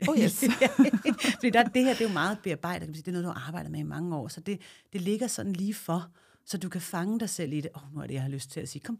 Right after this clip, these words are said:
Speaker 2: kom, kom." Ikke fordi der er noget, du har nogle sorg, altså du har virkelig, øh,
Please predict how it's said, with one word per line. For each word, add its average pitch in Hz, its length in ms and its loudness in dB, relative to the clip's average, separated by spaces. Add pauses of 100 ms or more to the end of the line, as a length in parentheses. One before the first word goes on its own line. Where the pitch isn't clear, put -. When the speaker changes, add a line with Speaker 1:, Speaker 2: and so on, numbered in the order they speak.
Speaker 2:
kom, - 160 -14
kom." 214 140 -8
Ikke - 160 -8
fordi 214 260 -6
der 156 200 -6
er 180 140 -2
noget, 180 320 -2 (640)
du 185 60 -6
har 180 200 -2
nogle 170 160 -2
sorg, - 420 -6
altså 156 180 -4
du 165 140 -8
har 160 100 -2
virkelig, 160 440 -6
øh, 151 220 -4